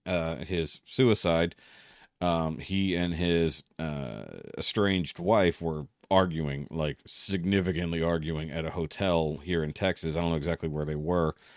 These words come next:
Um, I think they were just coming off a convention or something, and they were going through a divorce already, so things were rough. And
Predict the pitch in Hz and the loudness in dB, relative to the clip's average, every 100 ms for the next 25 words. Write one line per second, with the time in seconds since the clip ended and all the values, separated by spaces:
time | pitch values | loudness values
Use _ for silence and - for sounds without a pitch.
0 | - - - _ 90 87 80 80 82 95 | -20 -20 -20 _ 2 4 4 2 0 2
1 | 90 82 76 - 90 90 - 92 90 87 | 2 2 0 0 2 2 0 0 0 0
2 | 87 78 - - 85 87 90 104 98 90 | 0 -2 -4 -6 -4 -2 -2 -2 -4 -2
3 | 101 95 104 95 92 87 85 131 165 143 | -2 -2 -2 0 -2 -2 2 2 2 2
4 | 123 127 113 110 101 80 78 85 82 - | 2 2 2 2 2 2 2 2 0 -2
5 | - 90 82 73 82 80 85 82 73 87 | -2 0 2 0 0 0 -2 -4 -2 -2
6 | 78 80 76 82 92 - _ - - - | -2 -4 -2 0 -2 -6 _ -20 -20 -20
7 | - - 92 90 90 90 | -12 0 2 4 2 0